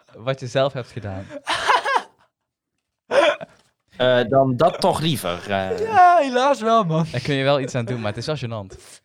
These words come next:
Speaker 1: Stel, je ligt, komt, ligt op de afdeling en mensen komen allemaal naar je toe van, "Oh, wat heb je gedaan? Wat is allemaal gebeurd?" Ja,
Speaker 3: Hoe
Speaker 1: eh,
Speaker 3: kan er een dildo vast
Speaker 2: Ja, ik
Speaker 3: komen
Speaker 2: ging op
Speaker 3: zitten
Speaker 2: de
Speaker 3: in jouw kont?
Speaker 2: verkeerde, verkeerde plek zitten.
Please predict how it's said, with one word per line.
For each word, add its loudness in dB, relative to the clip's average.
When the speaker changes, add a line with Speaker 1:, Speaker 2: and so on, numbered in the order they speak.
Speaker 1:
Stel, 2
je 2
ligt, 2
komt, 0
ligt 0
op -2
de -2
afdeling 2
en -6
mensen -8
komen -6
allemaal 0
naar -4
je -10
toe -8
van, -12
"Oh, -6
wat -2
heb -4
je -10
gedaan? -4
Wat -2
is -2
allemaal 2
gebeurd?" -10
Ja, -6
Speaker 3:
Hoe -4
Speaker 1:
eh, -2
Speaker 3:
kan 0
er -2
een -4
dildo -8
vast -6
Speaker 2:
Ja, 8
ik 4
Speaker 3:
komen 2
Speaker 2:
ging 0
op -6
Speaker 3:
zitten -2
Speaker 2:
de -8
Speaker 3:
in 4
jouw 4
kont? 6
Speaker 2:
verkeerde, 6
verkeerde -2
plek 2
zitten. -2